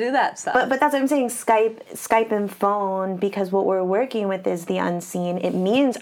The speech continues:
Speaker 2: I can give a session to someone in Timbuktu.
Speaker 1: <laughs>
Speaker 2: And what I
Speaker 1: If,
Speaker 2: like
Speaker 1: if that's a real place.
Speaker 2: If it's a real place. We still need to find out. Um, what I would love to leave people with is,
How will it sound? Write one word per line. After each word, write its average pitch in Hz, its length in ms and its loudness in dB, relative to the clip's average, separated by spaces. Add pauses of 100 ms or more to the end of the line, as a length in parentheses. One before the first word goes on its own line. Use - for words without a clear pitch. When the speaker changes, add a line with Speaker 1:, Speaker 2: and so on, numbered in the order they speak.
Speaker 2:
I 190 160 2
can 180 320 -2
give 170 240 -2
a - 40 -2
session - 440 -2
to 87 80 -2
someone 175 440 -2
in 196 200 0
Timbuktu. 196 600 0
Speaker 1:
<laughs> - 1000 -2
Speaker 2:
And 262 260 4
what 320 120 4
I 294 100 4
Speaker 1:
If, 285 80 6
Speaker 2:
like - 100 6
Speaker 1:
if 330 140 2
that's 262 160 0
a 208 40 -2
real 196 140 2
place. - 400 -2
Speaker 2:
If 359 160 4
it's 262 140 2
a 226 80 2
real 220 160 4
place. 214 400 -2
We 214 140 2
still 226 260 0
need 214 160 0
to 214 80 -2
find 175 280 0
out. 190 240 -2 (440)
Um, 233 600 0
what 269 300 2
I 320 140 2
would 440 100 2
love 247 300 2
to 254 100 2
leave 190 300 0
people 180 280 0
with 170 480 0 (120)
is, 175 880 -2